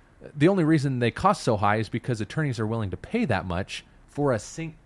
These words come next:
for a single lead. A-, a-, and, and if, if they weren't getting clients through that method, they wouldn't be paying that much and it wouldn't cost that much. The last thing I'll say on paid advertising is, uh, and, uh, obviously I'm coming at this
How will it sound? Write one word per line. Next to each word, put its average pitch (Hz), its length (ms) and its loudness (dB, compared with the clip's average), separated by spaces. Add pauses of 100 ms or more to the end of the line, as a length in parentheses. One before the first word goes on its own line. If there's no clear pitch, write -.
(100)
for 139 180 2
a 113 60 2
single 127 340 -2
lead. 110 320 -2 (600)
A-, 120 60 -6
a-, 131 300 -4
and, 120 340 -2
and 120 180 -2
if, - 200 -6
if 127 120 -2
they 123 120 2
weren't 131 300 -2
getting 131 420 -2 (440)
clients 135 600 -4 (160)
through 139 160 0
that 135 140 -2
method, 127 260 -4
they 117 120 2
wouldn't 113 200 -2
be 95 80 -2
paying 95 220 -4
that 92 80 -4
much 90 180 -6
and 90 60 -6
it 85 60 -6
wouldn't 85 200 -8
cost - 180 -10
that 73 80 -14
much. - 160 -18 (200)
The 120 60 -4
last 131 240 0
thing 139 120 -2
I'll 120 80 0
say 120 180 -2
on 104 120 -2
paid 98 180 0
advertising 82 640 -6 (420)
is, 110 440 -2 (100)
uh, 101 260 0
and, 117 240 -6
uh, 123 100 -4 (220)
obviously 139 380 2
I'm 117 80 -2
coming 123 260 0
at 110 120 -2
this - 220 -4